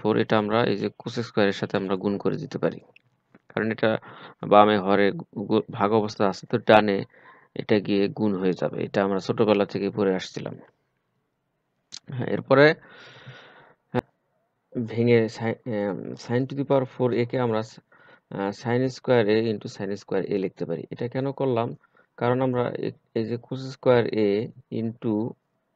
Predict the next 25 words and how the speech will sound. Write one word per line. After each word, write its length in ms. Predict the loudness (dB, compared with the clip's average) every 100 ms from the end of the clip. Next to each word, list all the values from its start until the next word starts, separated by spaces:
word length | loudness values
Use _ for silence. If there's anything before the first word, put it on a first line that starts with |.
| _
sin 500 | -14 -12 -4 0 0
square 340 | -4 -6 -6 -6
A, 40 |
এটা 140 | -10 -12
সমান 220 | -6 -4
আমরা 180 | -4 -2
ওয়ান 320 | 0 0 -2 -8 -16 -6
লিখব, 280 | -6 -6 -20 _ _ _ _ _
কারণ 220 | -2 0
আমরা, 240 | 0 0 -2
আহ, 360 | -2 -4 -6
সূত্র 400 | -6 -12 -8 -6
শিখেছিলাম 600 | -6 -6 -6 -8 -8 -8
যে 240 | -6 -4 -4 -8 _ -20 _ _ _ _
cosec 300 | -10 -4 -6 -6 -8
theta 320 | -4 -2 -4
into, 400 | -4 -8 -6 -6 -6 -8 -14 _ _ _ _ _ _ _ _ _ -20
উম, 300 | -18 -14 -12
sin 580 | -12 -16 -16 -6 -2 -2
theta, 500 | -4 -10 -8 -10 -10 -14 _ _ _ _ _ _ -12
এই 140 | -12
দুটো 260 | -8 -4 -4
গুণফল 500 | -4 -6 -4 -4 -4
হচ্ছে 240 | -10 -12
এক, 380 | -8 -8 -10